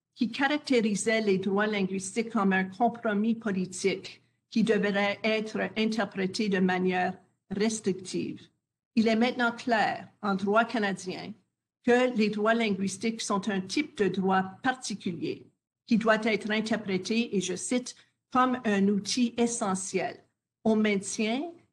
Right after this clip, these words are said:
et à la protection des collectivi-, collectivités de langue officielle. » Les arrêts subséquents de la Cour suprême et des cours d'appel à travers le Canada ont confirmé la nécessité d'adopter une interprétation libérale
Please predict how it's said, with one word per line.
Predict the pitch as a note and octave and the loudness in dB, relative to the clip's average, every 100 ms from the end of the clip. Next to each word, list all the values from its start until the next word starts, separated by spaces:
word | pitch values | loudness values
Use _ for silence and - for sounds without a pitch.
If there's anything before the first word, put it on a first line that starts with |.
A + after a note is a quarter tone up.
| - | 0
et | A3+ A3 | 2 2
à | G3+ | 2
la | F#3+ | 2
protection | F#3 - A3+ A3+ G#3+ - G3 F#3 | 0 0 0 0 -2 -2 0 2
des | F#3 F#3 | 2 0
collectivi-, | G#3+ G3+ - G3 F#3 F#3 - - | -2 -2 -2 -4 -4 -10 -10 -2
collectivités | A#3 A3 A3 G3+ F#3+ - G3+ | 0 0 -2 -4 -2 2 2
de | F#3 | 4
langue | F3+ F#3 F3+ F#3 | 2 0 0 -4
officielle. » | E3+ F3+ - F#3+ E3+ C3 - _ _ _ _ _ _ _ _ - | -8 -10 -6 -4 -4 -6 -12 _ _ _ _ _ _ _ _ 0
Les | A3+ B3+ | 2 4
arrêts | B3 C#4+ D#4 | 4 2 0
subséquents | - - - A#3 A#3 G#3 | -4 -6 -2 0 2 2
de | G3+ | 4
la | F#3+ F#3 | 4 2
Cour | A3 G3 | 0 -4
suprême | - - F#3+ F3+ F3+ - - | -6 -4 0 0 -2 -6 0
et | A#3 B3 | 2 2
des | A#3 G#3 | 2 0
cours | G#3+ G3 | 0 2
d'appel | F#3 F#3 G3 F#3 F3+ F3+ | 0 0 2 2 2 -4
à | F#3+ | -4
travers | - F#3+ G3 A3 | -2 -2 2 0
le | G#3 | 0
Canada | - F3+ C#3+ - D3 C#3+ _ _ _ _ _ | -2 -4 -4 -6 -8 -8 _ _ _ _ _
ont | - A3 | -2 -2
confirmé | A3 D4 - C4 A#3+ A3+ | 2 0 4 2 4 4
la | G#3 | 4
nécessité | G3 A#3 A#3 A3 - F#3+ G3+ F#3+ | 4 2 0 -4 -4 -2 0 2
d'adopter | F#3+ F#3+ G3 F#3 - A3+ A3 | 0 0 -2 -4 0 0 2
une | G3+ | 2
interprétation | G3+ G#3+ G3+ G3+ G3 F#3+ F3+ - G#3 F#3+ | 2 -2 -6 -2 -2 0 -4 -4 -2 0
libérale | F#3 G3+ B3 A#3 F3+ F#3 F3+ F3+ | 0 2 2 2 2 2 0 -2